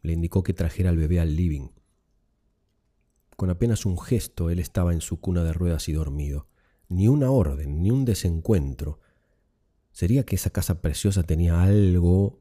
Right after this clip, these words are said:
que hacía producir las cosas de otra manera? Y cuando mi tía estaba haciéndole al bebé todas esas cara antonias que les hacen,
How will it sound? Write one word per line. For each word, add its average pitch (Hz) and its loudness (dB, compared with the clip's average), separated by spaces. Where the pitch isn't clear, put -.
que 78 -6
hacía 85 -4
producir 78 -2
las 87 -2
cosas 92 -4
de 85 2
otra 80 -2
manera? 76 -4
Y 80 -8
cuando 85 -2
mi 87 0
tía 120 0
estaba 101 0
haciéndole 98 0
al 82 0
bebé 87 0
todas 92 -2
esas 87 -4
cara 80 -2
antonias 85 2
que 80 -6
les 76 -4
hacen, 80 -4